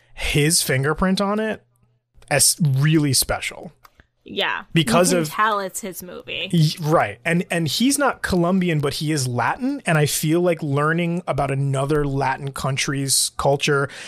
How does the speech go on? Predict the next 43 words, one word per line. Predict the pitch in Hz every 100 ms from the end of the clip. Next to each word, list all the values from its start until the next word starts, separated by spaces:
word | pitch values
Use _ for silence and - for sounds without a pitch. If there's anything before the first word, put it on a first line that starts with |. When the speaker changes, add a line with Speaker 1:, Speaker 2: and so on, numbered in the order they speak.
| -
Speaker 1:
there's | 143 139 139
a | 131
lot | 127 127 117 127
of | 135
synergy | - 131 123 151 165 185
there. | 196 208 214
There's | 160
a | 135
lot | 131 131
of, | 139 135
right, | 139
there's | 151 135
a |
lot | 135 135
of, | 143
like, | 143 131
Speaker 2:
Yeah. | -
Speaker 1:
coexistence | 220 151 175 180 127 - 170 175
in | 175
that | 175
whole | 175 190
thing. | 185 196
There's | 196
a | 135
lot | 127
of, | 131 135
like, | 127
commonalities | - 147 131 139 127 120 135 143 151
that | 147
they | 143 131
can | 139 127 _
pull | - 143
from. | 175
So | 151 143 131 - - - _
he | -
had | - 160 165
that | 156
firsthand | 160 147 151
experience | 123 - 160 151 -
he |
can | 135
pull | 123 - 127
out | 131 110 110